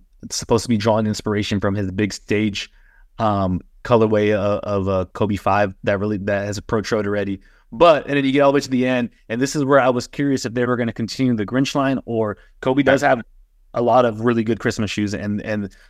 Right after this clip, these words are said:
Speaker 1: the internet is, is saying that this is gonna be a Kobe nine, a high elite for the Christmas.
Speaker 2: Yeah, I saw that as well. And, um, yeah, I think, uh, that's a,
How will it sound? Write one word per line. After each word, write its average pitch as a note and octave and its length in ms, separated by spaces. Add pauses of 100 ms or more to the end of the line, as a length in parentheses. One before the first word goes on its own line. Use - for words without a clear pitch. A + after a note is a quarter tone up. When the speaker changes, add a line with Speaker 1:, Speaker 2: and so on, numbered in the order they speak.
(100)
Speaker 1:
the A#2+ 360
internet A2+ 320
is, G#2+ 200
is A2+ 200
saying G#2+ 360
that G2+ 220
this G2+ 120
is F#2+ 100
gonna G2+ 200
be G2+ 120
a G2 60
Kobe G2+ 300
nine, G2 280
a F#2+ 200
high F#2+ 260
elite F#2+ 400
for G2+ 60
the F#2+ 80
Christmas. - 420 (720)
Speaker 2:
Yeah, G2+ 260
I G2+ 120
saw F#2+ 320
that F#2 160
as F2+ 160
well. F2+ 320
And, F#2 280
um, F2+ 400 (960)
yeah, B2 300
I A2 80
think, B2 320
uh, G#2+ 260
that's G#2 280
a, G2+ 120